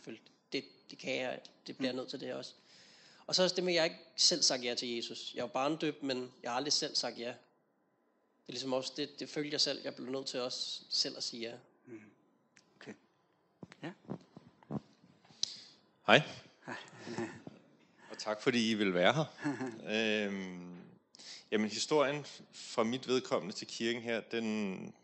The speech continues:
Speaker 3: den stammer faktisk lidt igennem min kæreste Line. Men, øhm, men jeg er selv opvokset kristen, sådan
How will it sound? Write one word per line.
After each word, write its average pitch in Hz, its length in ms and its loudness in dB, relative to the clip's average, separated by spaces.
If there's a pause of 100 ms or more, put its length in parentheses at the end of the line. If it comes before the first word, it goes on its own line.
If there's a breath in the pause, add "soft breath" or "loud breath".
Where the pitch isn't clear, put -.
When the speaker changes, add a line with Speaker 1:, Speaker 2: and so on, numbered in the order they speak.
Speaker 3:
den 104 140 0
stammer - 600 2
faktisk - 420 2
lidt 104 160 0
igennem 101 300 0
min 98 240 -4
kæreste 87 420 -2
Line. 101 360 -10 (280)
Men, 101 340 0
øhm, 90 500 -4 (1300 soft breath)
men 101 120 -2
jeg 104 60 8
er 98 40 6
selv 135 200 4
opvokset 120 420 4
kristen, 107 420 0
sådan - 360 -4